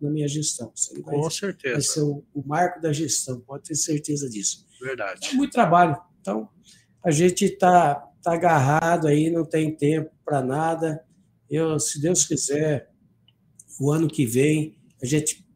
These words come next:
Speaker 1: quer terminar toda a pavimentação da cidade, é o nosso sonho. Então, ainda falta o setor aeroporto, o setor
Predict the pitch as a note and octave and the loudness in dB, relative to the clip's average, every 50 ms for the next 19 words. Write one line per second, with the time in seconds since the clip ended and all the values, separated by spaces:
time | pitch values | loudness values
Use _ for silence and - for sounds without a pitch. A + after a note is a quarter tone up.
0 | _ _ _ _ _ _ _ _ _ - - - - D#3+ E3 F3 F#3 F#3+ F#3 F#3+ | _ _ _ _ _ _ _ _ _ -2 -2 -2 2 4 6 6 6 4 4 0
1 | - F3+ F3+ E3+ D#3+ D#3 D3+ D3+ D#3 D#3 D#3 - G3 G#3 G3+ F#3+ - - E3 D3+ | 0 2 2 2 2 0 0 0 0 -2 -4 -4 -6 -4 -4 -4 -4 -4 -4 -4
2 | D#3 D#3+ C#3+ C3+ C3 C3 C#3+ B2+ A#2 - - D3 C3+ C3 B2+ - - - A#2 A2 | -2 -2 -2 -2 -2 -4 -2 0 0 0 0 -2 -4 -4 -4 -6 -6 -8 -8 -8
3 | A#2 B2+ C3+ B2+ - C#3 D3+ F3+ G3+ G#3 G3 - - - - - B2 B2 C3 B2 | -6 -6 -6 -6 -6 -6 -6 -6 -6 -8 -6 -6 -6 -6 -6 -6 -6 -4 -4 -4
4 | A2 G2+ _ _ _ _ _ _ _ _ _ _ _ _ _ _ - C#3+ D3 D#3 | -6 -8 _ _ _ _ _ _ _ _ _ _ _ _ _ _ -4 -2 0 0
5 | D#3+ D3+ D3 D3 - - C#3+ C3+ C#3 C3+ - - - - C3+ - _ - D3 C#3+ | 0 2 0 0 0 0 0 0 0 0 0 0 0 0 0 -4 _ 0 0 2
6 | C#3 C3+ C3 B2+ C3 C3 A#2+ B2+ A#2 - - C#3+ D3+ E3+ F3 E3+ E3 D#3 - - | 2 2 2 2 2 2 0 0 -4 -4 -4 -2 0 0 2 0 0 -2 0 -2
7 | - - D3 C3 - _ - C#3+ C#3+ C#3+ C#3 C3+ B2+ A#2 G#2+ - | 0 0 0 -4 -6 _ -2 0 2 2 2 2 0 0 -2 -6